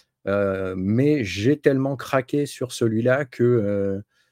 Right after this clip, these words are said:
bon, c'est pas grave, allez, je, je, je vais le prendre quand même. » Donc, ouais, ouais, il y a des achats coup de cœur, il y a des gens, effectivement, euh, la qualité de l'écran, le fait de passer d'un, d'un, d'un, d'un Chromebook, euh,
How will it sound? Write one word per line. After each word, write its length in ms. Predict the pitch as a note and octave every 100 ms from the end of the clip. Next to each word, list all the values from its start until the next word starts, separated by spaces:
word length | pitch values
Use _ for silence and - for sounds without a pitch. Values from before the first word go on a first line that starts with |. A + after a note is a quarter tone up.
| _ -
bon, 100 | F#2
c'est 160 | -
pas 160 | B2+ A#2
grave, 240 | G2+ A#2
allez, 260 | G2+ G2+ A2+
je, 540 | G#2+ G2+ G2 F#2+ F#2+
je, 180 | G2 G2+
je 120 | F2+
vais 80 | F#2+
le 80 | F#2+
prendre 280 | - C3 B2+
quand 180 | A#2+ G#2
même. » 300 | G2 G2 F#2+
Donc, 280 | A2 G#2+
ouais, 160 | D#3 F#3+
ouais, 160 | F3 E3
il 20 |
y 60 |
a 40 | G#2+
des 200 | A2+ C3
achats 240 | B2 C#3+
coup 160 | C3 B2
de 40 |
cœur, 280 | - D3+ D#3+
il 20 |
y 40 | G#2+
a 20 |
des 160 | G2
gens, 240 | F#2 B2 D#3
effectivement, 600 | A#2+ G#2+ - G2 A2+ D3+ _ - - - _
euh, 80 | F2
la 140 | F2+ F#2+
qualité 420 | B2+ A#2 G#2+ A2+
de 60 |
l'écran, 380 | G#2 G2 - B2+
le 100 | D#3+
fait 240 | B2 B2+ B2+
de 80 |
passer 460 | A2 A2+ A2 B2+ B2
d'un, 200 | G#2+ G#2
d'un, 300 | F#2+ F#2+ G2 _ _ _ _ _
d'un, 240 | F#2+ G#2+ A2
d'un 220 | G#2 A2
Chromebook, 680 | - - B2+ B2 C3+ C#3 B2+
euh, 300 | G#2+ G#2+